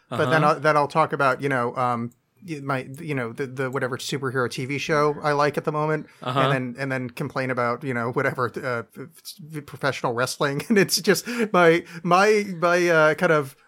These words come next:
Speaker 1: I like to refer to it as Renaissance man style, but more completely, <laughs> I'm
Speaker 2: Oh.
Speaker 1: interested in way too much stuff.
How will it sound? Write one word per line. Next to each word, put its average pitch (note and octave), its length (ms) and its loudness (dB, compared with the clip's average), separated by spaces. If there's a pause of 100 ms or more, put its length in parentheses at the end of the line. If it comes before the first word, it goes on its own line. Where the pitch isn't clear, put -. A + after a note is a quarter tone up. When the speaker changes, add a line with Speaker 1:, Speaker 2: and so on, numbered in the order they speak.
Speaker 1:
I E4 80 0
like A3 160 4
to D#3+ 60 0
refer D3 180 0
to C3 100 -2
it B2 60 -4
as A2+ 220 -8
Renaissance B2+ 540 -6
man B2 200 -8
style, B2 400 -2
but C3 200 -2
more C#3 380 2
completely, C#3+ 640 -4 (220)
<laughs> - 200 -10
I'm D#3 180 6
Speaker 2:
Oh. E3+ 100 6
Speaker 1:
interested E3 340 2
in D3+ 80 -4
way D#3 140 4
too D#3+ 140 -8
much C#3+ 200 -4
stuff. C#3+ 320 0